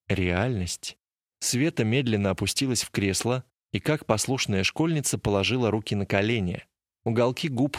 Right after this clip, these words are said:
дрогнули в подобии улыбки. «Значит, она не сумасшедшая. Потусторонняя жизнь существует,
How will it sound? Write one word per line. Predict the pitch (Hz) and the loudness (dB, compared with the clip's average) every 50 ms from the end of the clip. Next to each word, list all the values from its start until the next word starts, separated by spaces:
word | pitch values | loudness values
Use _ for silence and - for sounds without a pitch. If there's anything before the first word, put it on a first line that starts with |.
| - | -6
дрогнули | - 104 104 107 131 131 127 131 131 123 123 123 120 113 104 - | -4 -2 0 0 0 0 0 -2 -2 0 0 0 0 -2 -4 -4
в | - | 0
подобии | - 90 90 92 101 95 92 98 98 | 0 2 2 2 2 2 2 2 2
улыбки. | 101 101 98 95 90 - - - - - - - _ _ _ _ _ _ _ _ _ _ | 2 2 2 0 -2 -4 -6 -10 -10 -10 -12 -14 _ _ _ _ _ _ _ _ _ _
«Значит, | - 98 92 101 127 151 - - 127 - - - - _ _ _ _ _ _ _ | -6 -4 -2 -2 -2 -2 -2 -2 -2 -4 -6 -12 -20 _ _ _ _ _ _ _
она | 92 92 92 92 101 127 | 0 0 2 2 0 0
не | 151 143 123 | -2 -2 -4
сумасшедшая. | - - 113 104 98 95 95 - - 139 156 - - - - - - - 135 131 - _ _ _ _ _ _ _ _ _ _ - | -4 -4 -2 -2 0 0 0 0 -2 -2 -2 -2 -2 -2 -2 -4 -6 -8 -10 -12 -16 _ _ _ _ _ _ _ _ _ _ -6
Потусторонняя | - 98 - 127 - - 143 139 156 175 175 165 151 120 107 | -4 -4 -2 -4 -4 -2 0 0 0 0 0 0 0 0 0
жизнь | 95 92 101 127 147 139 123 113 | 0 0 0 -2 -2 -2 -4 -4
существует, | - 107 - - 95 - - - 92 92 123 160 165 117 - - - - | -2 -2 -2 -2 -2 -4 -6 -6 -4 -4 -2 -2 -2 -4 -6 -8 -12 -20